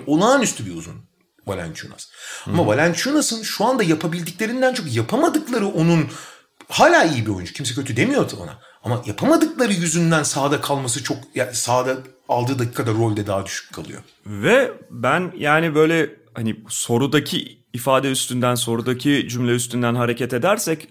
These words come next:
Speaker 2: çok ekstrem bir doksanlık ortalamalı çok kısa beşler ya da iki onluk ortalamalı çok uzun beşler göreceğimizi, işin bu iki uçtan birine
Speaker 1: Hı.
Speaker 2: gideceğini düşünmüyorum.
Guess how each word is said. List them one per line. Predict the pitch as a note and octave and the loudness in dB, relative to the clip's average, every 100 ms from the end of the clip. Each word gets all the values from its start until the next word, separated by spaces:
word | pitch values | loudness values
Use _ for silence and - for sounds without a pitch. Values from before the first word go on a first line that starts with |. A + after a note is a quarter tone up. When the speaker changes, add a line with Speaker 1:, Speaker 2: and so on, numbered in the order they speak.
| - - | -18 -4
Speaker 2:
çok | - F#3 - | 0 0 2
ekstrem | D3+ D3 - C3+ C#3 A2 | 2 2 2 2 2 0
bir | A#2 D#3 | 2 2
doksanlık | D3 C3+ - C3+ B2+ B2+ - - _ _ | 4 2 2 0 2 -2 -6 -18 _ _
ortalamalı | A2+ A#2 A#2+ A#2+ A#2 A#2+ A#2 A#2+ - | 2 2 2 2 2 2 0 -2 -8
çok | B2+ B2 | -8 -6
kısa | - B2 | -4 -2
beşler | A#2 A2 - A2 | 0 0 0 0
ya | G#2+ | 2
da | G#2+ | 0
iki | A2+ - - E3 | -2 -4 0 2
onluk | C3 A#2+ A#2 - - - - - - | 2 0 -2 -8 -18 -20 -20 -20 -16
ortalamalı | - A2+ A2 B2 A#2 A2+ | 0 0 2 2 2 2
çok | A#2 D3 C#3 | 0 0 0
uzun | A#2 A#2 | 0 2
beşler | A#2 - B2+ | 2 4 2
göreceğimizi, | A#2+ B2 A#2+ A#2+ A#2 A#2 | 4 2 2 0 0 0
işin | - A2 C3 G#2+ | -2 -2 -2 0
bu | B2+ - | -2 -2
iki | A#2 D3+ | -4 -2
uçtan | B2 B2+ C3 B2 | -2 0 2 2
birine | A#2+ B2 | 2 2
Speaker 1:
Hı. | |
Speaker 2:
gideceğini | A#2+ A#2 A2 C#3+ A#3+ | 0 0 -2 -2 0
düşünmüyorum. | G#3+ - G3+ A2+ - C4 | 0 0 0 0 0 -2